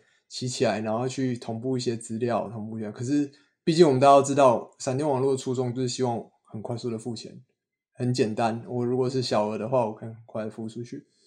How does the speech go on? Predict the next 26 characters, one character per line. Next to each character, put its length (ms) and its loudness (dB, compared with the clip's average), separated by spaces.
所 120 6
以 20 10
我 100 8
们 160 4
是 140 2
尝 240 0
试 140 -2
在 400 4
这 200 0
一 80 2
个 100 2
地 140 0
方 180 0
提 160 -2
供 160 -4
这 100 -6
个。 80 -6
当 200 8
然 80 8
我 40 4
们 200 2
也 180 2
开 260 0
发 200 6
这 100 0
个， 300 0